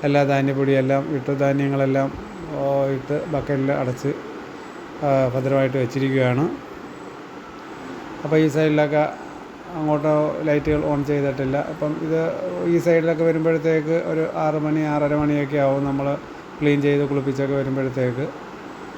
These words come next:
അപ്പം മൂന്നരയ്ക്ക് സ്റ്റാർട്ട് ചെയ്ത് ചാണകമൊക്കെ വാരി തുടങ്ങി അല്ലു ഒരു നാലര മണി, അഞ്ച്, നാലരയൊക്കെ ആകുമ്പോഴത്തേക്ക് കുളിപ്പിച്ച് തുടങ്ങി. ഈ സൈഡിലൊക്കെ വരുമ്പോഴത്തേക്ക് ഒരു അഞ്ചര, ആറ് മണിയൊക്കെ ആവും. അപ്പോഴത്തേക്ക് നേരം വെളുക്കും ആ സൈഡൊക്കെ ചെല്ലുമ്പോഴത്തേക്ക്.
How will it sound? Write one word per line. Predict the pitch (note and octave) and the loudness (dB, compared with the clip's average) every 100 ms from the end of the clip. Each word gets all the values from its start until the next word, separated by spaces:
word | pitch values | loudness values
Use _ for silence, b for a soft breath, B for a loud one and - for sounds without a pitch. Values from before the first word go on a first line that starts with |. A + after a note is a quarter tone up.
| - - - | -14 -12 -4
അപ്പം | D#3 E3 | 0 2
മൂന്നരയ്ക്ക് | E3 E3 E3+ E3 | 4 6 4 4
സ്റ്റാർട്ട് | E3+ D#3+ D#3 | 4 2 4
ചെയ്ത് | D#3+ D#3+ | 4 4
ചാണകമൊക്കെ | F#3 F3 E3+ D#3+ D#3+ D#3 C#3+ | 4 4 4 2 2 2 2
വാരി | D#3 D3 D3 E3+ E3+ | 4 6 6 4 0
തുടങ്ങി | D#3 D3+ D#3+ E3+ | 0 2 2 2
അല്ലു | D#3 D#3 | 2 2
ഒരു | D#3+ D#3 D#3+ D3+ | 2 2 0 0
നാലര | D3+ D3+ D#3 D#3 D#3 - - D#3+ | -2 0 2 2 0 -2 -6 -6
മണി, | D#3 D#3 D#3 | -2 0 2
അഞ്ച്, | D#3 D3 D#3 | 2 2 0
നാലരയൊക്കെ | D3+ D3+ D#3 D3+ D3 | 2 2 2 2 2
ആകുമ്പോഴത്തേക്ക് | D3+ D3 D3 C#3 D3+ | 2 2 0 0 0
കുളിപ്പിച്ച് | D3 C#3+ D3 D3+ | 0 0 0 0
തുടങ്ങി. | C#3+ C#3+ | 0 0
ഈ | D#3 D3 | 0 0
സൈഡിലൊക്കെ | D#3 D#3 D#3 D#3 | 0 0 0 0
വരുമ്പോഴത്തേക്ക് | D#3 D#3 D#3 D#3+ D#3+ | 0 0 0 0 2
ഒരു | D#3+ | 2
അഞ്ചര, | D#3+ D3 D#3+ | 0 0 2
ആറ് | D#3 D#3 | 4 2
മണിയൊക്കെ | D3+ D3+ D3+ D3+ | 2 0 0 2
ആവും. | C#3 | 2
അപ്പോഴത്തേക്ക് | C3+ C#3 C3+ D3 | 0 -2 -4 -2
നേരം | D3+ D3 D3+ | 0 0 0
വെളുക്കും | D3 C#3+ C3+ | 0 2 0
ആ | |
സൈഡൊക്കെ | A#2+ C3 B2+ B2 | 0 0 0 -2
ചെല്ലുമ്പോഴത്തേക്ക്. | A#2 A2 A2 G#2+ G#2 G#2 | -2 -4 -4 -8 -8 -10